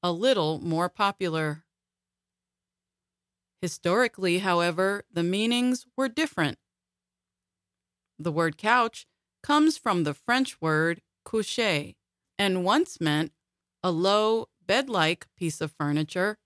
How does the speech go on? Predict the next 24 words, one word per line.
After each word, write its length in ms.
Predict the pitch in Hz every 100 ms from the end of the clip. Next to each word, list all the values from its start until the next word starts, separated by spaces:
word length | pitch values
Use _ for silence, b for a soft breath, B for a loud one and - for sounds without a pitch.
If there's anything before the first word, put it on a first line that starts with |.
| _ _ _
that 220 | 170 156
did 160 | 156 151
not 360 | 165 185 -
have 340 | - 190 196 190 -
arms. 720 | 190 180 165 156 147 151 - _ _ _ _ _ _ _ _ _ _ _ _ _
And 180 | 202 208
the 80 | 208
word 320 | 202 302 320
sofa, 720 | - - 233 247 - 151 156 - _
which 260 | 165 160
comes 380 | - 185 160 165
from 280 | - 147 139 -
Arabic, 640 | 160 247 170 151 - - _ _ _ _
was 240 | 214 226
something 640 | - 269 277 - 285 285 277
more 320 | 208 214 226
like 400 | 226 185 175 - -
a 80 | 208
bench 720 | 254 294 165 147 - - - _ _ _
with 200 | 175 - -
arms 560 | 196 226 240 240 - -
and 180 | 190 208
a 40 | 208
back. 480 | 165 147 135 _